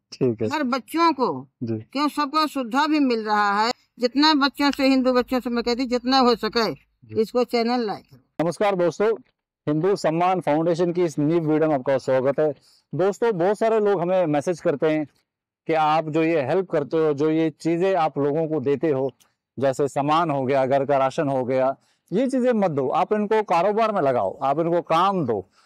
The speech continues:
Speaker 1: तो आप उनको ये फ्री की चीज़ें, अ, लेने की आदत मत डालो। दोस्तों, इस विषय में मैं कुछ बोलना चाहूँगा। हमारे देश में बहुत सारी, अ, free schemes हैं, जैसे दिल्ली में देख लो,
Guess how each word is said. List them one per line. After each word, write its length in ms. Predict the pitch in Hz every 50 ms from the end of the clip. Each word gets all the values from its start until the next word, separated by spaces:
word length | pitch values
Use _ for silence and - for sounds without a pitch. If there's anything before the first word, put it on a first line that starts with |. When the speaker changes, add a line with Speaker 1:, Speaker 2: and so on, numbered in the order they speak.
| _ _ _ -
Speaker 1:
तो 60 | 151
आप 180 | 151 165 175 190
उनको 260 | 185 180 185 196 190
ये 160 | 196 202 185
फ्री 420 | - _ - 190 208 226 240 247
की 220 | 233 - 247 233 202
चीज़ें, 580 | - - 196 196 180 175 196 202 208 208 156 -
अ, 560 | 113 - _ - 151 143 131 131 127 123 120
लेने 360 | 120 135 160 165 170 185 180
की 120 | 170 190 190
आदत 340 | 156 147 156 165 175 165
मत 160 | 156 151 135 120
डालो। 300 | 123 117 110 101 95 _ _ _ - - _ _ _ _ _ - -
दोस्तों, 460 | 151 196 214 190 - 247 240 233 196
इस 220 | 202 196 180 - -
विषय 280 | 139 160 165 - 196
में 120 | 180 190 185
मैं 160 | 180 190 175
कुछ 180 | - 170 143 135
बोलना 300 | 123 123 127 139 156 156
चाहूँगा। 480 | - 139 123 123 127 127 135 147 151 147 _ _ _ - _ -
हमारे 340 | 165 175 190 202 233 247 214
देश 300 | 170 185 185 190 - - 190
में 220 | 196 196 185 160
बहुत 280 | 139 160 196 254 247 -
सारी, 320 | - 220 226 220 226 220 190 - _ _ _ _ - -
अ, 340 | 131 123 120 117 113 117 117 101 - _ _ _ _ -
free 160 | 208 262 269
schemes 420 | - - - - 160 147 139 117 117
हैं, 180 | 104 101 87 _ _ _ _ _ - _ _ _ _ _ -
जैसे 220 | 143 147 147 170 156
दिल्ली 320 | 139 147 147 160 170 170
में 400 | 165 165 165 165 156 131 117 117
देख 200 | 123 143 135 -
लो, 420 | 151 147 147 139 110 104 113 113